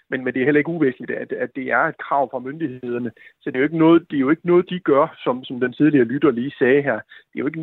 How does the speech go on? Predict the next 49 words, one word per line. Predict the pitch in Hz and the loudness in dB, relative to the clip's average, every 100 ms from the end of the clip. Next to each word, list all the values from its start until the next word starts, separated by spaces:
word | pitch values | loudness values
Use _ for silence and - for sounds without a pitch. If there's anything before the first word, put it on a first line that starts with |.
| 160 | 4
noget, | 170 | 4
de | 156 | 2
gør | 131 147 - | 0 0 0
for | 131 | -6
at | |
torturere | - 113 - 113 156 135 90 | -6 -16 -14 -2 0 0 -2
dyr. | 151 143 104 | -6 -6 -4
Det | - 107 | -4 -4
er | |
simpelthen | - 160 190 143 | -4 -2 -2 0
noget, | 139 165 | 0 0
der | |
er | 110 | -4
et | - | -8
krav, | - 139 131 95 _ _ _ 117 | -4 -2 -2 -8 _ _ _ -12
at | - | -8
du | 127 | -8
må | 117 - | -8 -4
ikke | 135 170 - | -2 -2 -4
begynde | 147 143 170 156 | -2 0 0 0
at | |
lave | 120 131 175 151 | 0 0 0 -2
en | 139 | -2
eller | 127 | -2
anden | 135 | 0
ting, | 147 160 | -2 -4
som | - 110 | -6 -6
du | |
tænker, | 127 131 196 | -6 -6 -6
det | |
kan | 185 | -6
godt | - 202 - | -2 -2 0
være, | 156 | 0
at | |
det | 143 135 | -2 -6
virker | 196 110 | -8 -6
mod | 123 | -8
en | |
eller | 143 113 | -4 -6
anden | - | -4
sygdom. | 220 208 131 | -2 -2 0
Lad | 135 | 0
os | 135 | 0
da | 127 | -2
endelig | 147 170 | -4 -4
proppe | - - | -2 -2
det | 160 | -2
i | |
en | 147 | -6